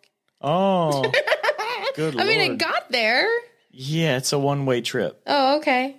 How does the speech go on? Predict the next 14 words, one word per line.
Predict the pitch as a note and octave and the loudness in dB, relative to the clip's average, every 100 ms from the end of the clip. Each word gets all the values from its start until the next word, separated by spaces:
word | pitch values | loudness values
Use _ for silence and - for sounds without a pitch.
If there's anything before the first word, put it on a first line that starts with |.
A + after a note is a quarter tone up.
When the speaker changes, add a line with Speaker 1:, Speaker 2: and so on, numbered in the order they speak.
| - | -10
Speaker 1:
That's | A#3 - | -6 0
why | - | 0
Speaker 2:
It's | A#3+ | 0
Speaker 1:
pe-, | A3+ | -4
Speaker 2:
just | A3+ | -4
gonna | A3+ A3+ | -4 -2
Speaker 1:
that's | G#3+ | 0
Speaker 2:
die | D#3+ | 0
Speaker 1:
why | D#3 | 2
there's | C#3+ | 0
Speaker 2:
there. | C3+ C3 | 0 -2
Speaker 1:
no | |
people | A2 C#3 B2+ F2+ | -2 -8 -6 -6
there. | D2+ D#2 | -6 -8